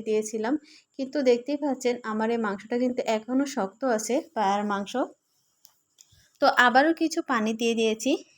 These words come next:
দিয়ে আবারও প্রেশার কুকারে ঢাকনা দিয়ে আমি আ-, আরও পাঁচ থেকে সাতটি বাঁশি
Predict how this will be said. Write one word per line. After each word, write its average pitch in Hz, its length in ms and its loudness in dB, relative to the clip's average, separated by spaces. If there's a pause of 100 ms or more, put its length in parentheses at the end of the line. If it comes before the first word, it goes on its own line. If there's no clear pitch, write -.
(220)
দিয়ে 254 260 2 (560)
আবারও 247 340 2
প্রেশার 277 300 -2
কুকারে 294 280 2 (100)
ঢাকনা 233 380 -2
দিয়ে 359 160 4 (300)
আমি 226 160 -2 (200)
আ-, 220 280 0 (140)
আরও 254 220 4
পাঁচ 269 160 2 (100)
থেকে 277 160 -4 (100)
সাতটি 247 360 -4 (360)
বাঁশি 214 240 2